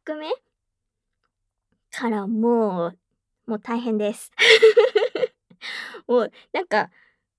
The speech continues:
これ、どうした？っていうくらい、もう、オチに落ちまくって、あへあへあへあへあへってなってます。なんか、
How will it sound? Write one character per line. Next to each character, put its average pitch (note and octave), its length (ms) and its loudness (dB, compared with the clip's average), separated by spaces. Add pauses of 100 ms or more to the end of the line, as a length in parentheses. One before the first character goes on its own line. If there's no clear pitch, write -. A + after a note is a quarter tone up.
こ - 120 0
れ、 D4 340 0 (580)
ど E4 120 0
う F4 40 -4
し - 80 -18
た？ E4+ 140 4
っ - 20 -2
て - 180 -6
い G#3+ 40 2
う A#3 80 -2
く A#3 100 -4
ら G#3 120 0
い、 G#3 320 -2 (380)
も A3+ 340 2
う、 - 60 -20 (680)
オ A#3 120 0
チ C4 180 -6
に F#3+ 280 -2 (180)
落 G#3+ 160 -6
ち A#3 160 -6
ま A#3+ 160 -2
く B3 140 -10
っ - 20 -6
て、 - 380 -12
あ - 180 -4
へ C4+ 220 -6
あ A3+ 120 -4
へ G3 260 -10
あ G#3 40 -10
へ - 360 -14
あ C4 40 -10
へ G3 500 -14
あ A3+ 200 -4
へ A#3 240 -4
っ B3 40 -10
て G3+ 160 -12
な G3 140 -6
っ G#3 40 -16
て - 160 -16
ま G#3+ 180 -8
す。 - 120 -20 (500)
な G#3+ 100 -6
ん F#3 60 -12
か、 F3 280 -12